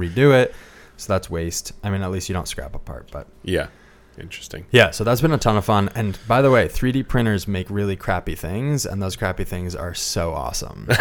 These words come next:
Speaker 2: <laughs>
Speaker 1: I mean, it's just like, I used to think three D printing was, like, back in college, I was like, "The, the product is not good."
Speaker 2: Yeah.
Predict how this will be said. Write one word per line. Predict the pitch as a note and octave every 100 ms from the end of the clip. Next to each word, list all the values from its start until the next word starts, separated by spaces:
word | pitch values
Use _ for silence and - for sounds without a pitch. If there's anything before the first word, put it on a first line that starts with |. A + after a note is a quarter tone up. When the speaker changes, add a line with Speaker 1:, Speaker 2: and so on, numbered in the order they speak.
| -
Speaker 2:
<laughs> | - D3+ -
Speaker 1:
I | A2 G#2+
mean, | G#2+ G2 - -
it's | G#2 -
just | A#2+ -
like, | A#2+ G#2 -
I | G#2
used | G2+ A2+ A2 -
to | A#2 G#2 E2+
think | - G#2+ F#2 -
three | G2
D | F#2
printing | F2+ F#2+ F2+ F2+ F2
was, | F2+ E2 E2 - - - -
like, | F#2+
back | F#2+ F2+
in | E2+
college, | - E2 E2 E2+ F2
I |
was | D#2+ -
like, | E2 -
"The, | F#2 - - -
the | F#2+
product | - - C3 B2 G#2 D2+ -
is | F#2 F2
not | F#2 F2+ D2 F#2
good." | D#2+ E2 C3+ D3+ -
Speaker 2:
Yeah. | - E2+